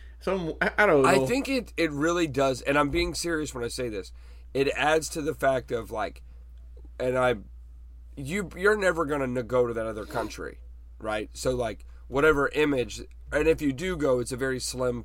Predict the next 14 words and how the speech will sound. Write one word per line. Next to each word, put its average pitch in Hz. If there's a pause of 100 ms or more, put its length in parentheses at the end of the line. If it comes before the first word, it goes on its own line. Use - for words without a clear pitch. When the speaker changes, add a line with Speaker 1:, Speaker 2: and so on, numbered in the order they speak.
Speaker 2:
part 117
of 95
the 104
United 110
States 104
population. 90 (500)
So, 113 (200)
in 143
Speaker 1:
Mm-hmm. 131
Speaker 2:
their 156
brain, 101 (1000)
they 160
can 147
make, 139